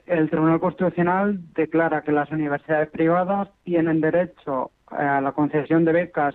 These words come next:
y ayudas al estudio, como las universidades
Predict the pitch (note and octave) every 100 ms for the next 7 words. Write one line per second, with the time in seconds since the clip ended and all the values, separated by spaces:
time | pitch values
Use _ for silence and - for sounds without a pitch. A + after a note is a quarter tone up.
0 | - C#3+ C#3+ D3+ D#3 E3 D#3 D3+ F#3 G3
1 | F3 C#3 - _ _ _ _ _ _ -
2 | E3+ E3+ D3 C#3 D3+ C#3+ C#3 C#3 - D3
3 | E3